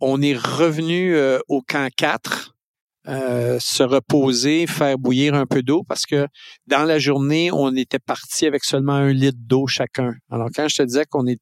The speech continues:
quatre à six litres d'eau, on était vraiment en dessous de ce qu'on devait prendre. Et en très haute altitude, ce qui est recommandé, c'est six à huit litres d'eau par jour. Alors, on était, on était épuisés, on était parti avec un litre chacun.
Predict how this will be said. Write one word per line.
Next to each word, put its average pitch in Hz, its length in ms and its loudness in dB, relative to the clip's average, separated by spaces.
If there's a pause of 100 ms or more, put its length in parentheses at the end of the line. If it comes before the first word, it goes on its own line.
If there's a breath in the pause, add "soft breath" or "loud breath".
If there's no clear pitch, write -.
quatre - 220 -4
à 135 60 0
six - 260 -2
litres 127 240 0
d'eau, 135 240 2 (300 loud breath)
on 131 120 -2
était 123 280 -2
vraiment 135 560 -2
en 123 180 0
dessous 127 340 0
de 139 120 -2
ce - 100 -4
qu'on 123 220 -2
devait 117 280 0
prendre. 151 420 -4 (520 loud breath)
Et 127 220 -2
en 135 200 0
très 165 380 0
haute 165 300 2
altitude, 147 520 -2
ce - 80 -8
qui 139 120 -4
est 127 80 0
recommandé, 127 560 0
c'est - 240 -2
six - 520 0 (120)
à 131 80 0
huit 127 340 2
litres 131 260 2
d'eau 123 200 0
par 113 260 -4
jour. - 420 -10 (680 soft breath)
Alors, 123 300 0
on 127 160 0
était, 147 380 0
on 135 100 0
était 139 280 2
épuisés, 139 520 -2
on 147 100 0
était 127 140 -6
parti - 280 -4
avec 139 240 -2
un 139 120 2
litre 135 280 -2
chacun. 131 440 -2